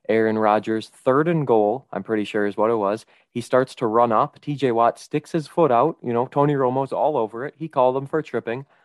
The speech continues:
They throw a flag. Refs discuss it, and they pull away the flag, and they say there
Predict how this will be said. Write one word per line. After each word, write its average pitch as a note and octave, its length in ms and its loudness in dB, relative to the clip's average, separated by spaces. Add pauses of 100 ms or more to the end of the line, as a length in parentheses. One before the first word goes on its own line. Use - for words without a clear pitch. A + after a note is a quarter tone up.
(260)
They C3+ 60 4
throw C#3+ 360 2
a A3 60 0
flag. A2+ 440 -2 (320)
Refs C#3 260 0
discuss C3 400 -6
it, F3 180 -4 (360)
and C3+ 120 0
they C3+ 100 0
pull F#3 340 -2
away C3 320 2
the C3 120 -4
flag, F#2 460 -8 (200)
and A#2 120 -2
they B2 80 0
say A#2+ 160 -4
there A#2 240 0